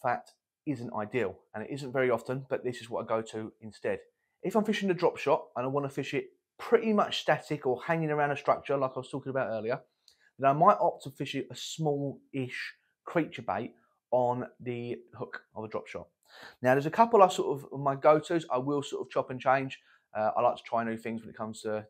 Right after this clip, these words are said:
to anything in lure fishing, really. But, uh, these are those, one of those things that I will cycle through. At the moment, I've got two go-tos.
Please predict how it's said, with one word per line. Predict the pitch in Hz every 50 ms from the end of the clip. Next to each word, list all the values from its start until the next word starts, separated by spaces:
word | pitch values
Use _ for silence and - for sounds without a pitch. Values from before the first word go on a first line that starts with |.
| -
to | - 117 110 110 107 - _ _ _ _ -
anything | 120 127 117 117 - - -
in | 104
lure | 110 107 107
fishing, | - 107 - 110 104
really. | 104 104 110 113 113 - _ _ _ _ _
But, | - 107 - -
uh, | 101 101 101
these | 110 120 110
are | 110
those, | 107 110 107
one | 117 113
of | 110 107
those | 107 -
things | 113 107 101
that | 80
I | 76
will | 101 107
cycle | - - 107 107 - - 104
through. | - 95 98 - _ _ _ _ _ _ _ -
At | 131 127 -
the | -
moment, | 123 123 127 135 143 165 180 175 - -
I've | - 123
got | - - - -
two | - 135 127 123
go-tos. | 120 113 110 110 110 - - 104 98 101 - -